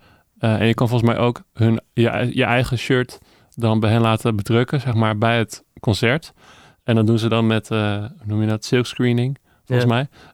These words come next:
Speaker 1: Eh, dan printen ze daar gewoon het logo op van de nineteen seventy-five in geel. Of, eh, de, de cover van het nieuwe album, dat logo, zeg maar.
Speaker 2: Ja.
Speaker 1: Eh, en dan betaal je daarvoor.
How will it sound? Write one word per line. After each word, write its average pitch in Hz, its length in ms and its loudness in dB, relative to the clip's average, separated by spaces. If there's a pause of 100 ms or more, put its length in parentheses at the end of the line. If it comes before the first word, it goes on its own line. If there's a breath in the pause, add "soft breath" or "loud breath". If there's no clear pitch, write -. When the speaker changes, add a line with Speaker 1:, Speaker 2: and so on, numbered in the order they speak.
Speaker 1:
Eh, 110 400 0
dan 110 380 0
printen 127 320 2
ze 107 140 0
daar 107 340 0
gewoon 104 400 -4 (100)
het 107 260 -2
logo 107 360 2
op 107 100 -2
van 107 120 -2
de 104 60 2
nineteen 104 340 0
seventy-five 104 520 -4
in 110 120 0
geel. 117 440 -2 (520 loud breath)
Of, 101 200 -4
eh, 92 320 -4 (380)
de, 104 280 -4
de 104 340 -2
cover 104 320 -2
van 104 180 -4
het 101 100 -2
nieuwe 104 200 2
album, 101 460 -2 (140)
dat 98 160 -6
logo, 104 400 -2
zeg 104 120 -6
maar. 113 220 -6 (260 loud breath)
Speaker 2:
Ja. 120 180 0 (460 soft breath)
Speaker 1:
Eh, 113 600 -2 (240)
en 123 200 2
dan 110 160 2
betaal 107 300 0
je 120 80 0
daarvoor. 131 480 0